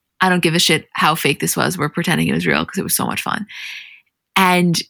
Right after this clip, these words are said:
he's like, "Yeah, sure. Like, let me just go quickly change." And so while he's changing, she calls Courtney and she's, like, on her BlackBerry, "Oh my God, he's, like, kind of really hot." And they go downstairs to have dinner together. And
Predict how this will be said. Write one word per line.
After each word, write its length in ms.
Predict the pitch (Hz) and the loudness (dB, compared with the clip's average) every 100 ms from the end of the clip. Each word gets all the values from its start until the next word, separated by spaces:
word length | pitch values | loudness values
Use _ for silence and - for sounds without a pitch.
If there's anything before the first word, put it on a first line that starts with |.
| - | -4
he's 180 | 196 | 0
like, 120 | 196 233 | 2 4
"Yeah, 160 | 302 | 4
sure. 340 | 226 262 202 165 | 4 4 2 2
Like, 180 | 160 | 0
let 100 | 160 | 2
me 120 | 165 170 | 2 2
just 180 | 170 | 0
go 140 | - 165 | -2 -2
quickly 240 | 165 165 | -2 -2
change." 340 | 160 170 151 165 | 0 0 0 -2
And 120 | 170 | 0
so 340 | 165 160 156 - | 2 2 -2 0
while 200 | 170 170 | 2 4
he's 140 | 190 | 2
changing, 380 | 175 151 165 156 | 2 0 0 0
she 180 | - 156 | 0 0
calls 300 | - 151 - | 0 0 -2
Courtney 460 | - - - - | -4 -4 -2 0
and 140 | 185 185 | 0 0
she's, 240 | - 147 | -2 0
like, 300 | - 139 - - | 0 -2 -4 -4
on 160 | 175 | -2
her 100 | 175 | -2
BlackBerry, 540 | 165 156 - - 85 85 | 0 0 -2 -4 -4 -4
"Oh 100 | - | -6
my 160 | 82 87 | -6 -6
God, 280 | - - - | -4 -4 -4
he's, 200 | 185 - | -2 -2
like, 180 | 87 - | -4 -6
kind 220 | 190 - | -6 -6
of 100 | - | -6
really 200 | 80 180 | -6 -2
hot." 320 | 208 220 - - - - - - - - | 0 0 -2 -6 -16 -14 -16 -18 -18 -2
And 400 | 175 170 165 156 | 2 4 4 2
they 120 | 165 | 2
go 100 | 160 | 4
downstairs 400 | 180 202 190 160 | 4 4 2 2
to 60 | 170 | 2
have 120 | 151 | 0
dinner 220 | 160 151 | 2 0
together. 580 | 143 156 - 156 156 185 - _ - | 0 0 0 2 2 0 -4 _ -2
And 480 | 170 156 156 160 | 0 2 2 0